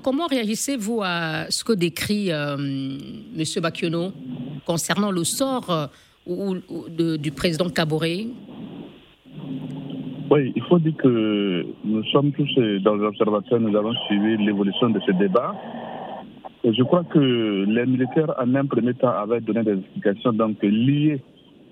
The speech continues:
Speaker 2: à la question sécuritaire. Et par la suite, ils ont donné l'explication suivante. Alors, ils ont demandé au président Kaboré de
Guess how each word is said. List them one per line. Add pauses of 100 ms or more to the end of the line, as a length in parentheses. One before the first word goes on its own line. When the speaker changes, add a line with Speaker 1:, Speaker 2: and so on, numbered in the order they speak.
(280)
Speaker 2:
à
la
question
sécuritaire. (880)
Et
par
la
suite,
ils
ont
donné
l'explication
suivante. (360)
Alors,
ils
ont
demandé
au
président
Kaboré
de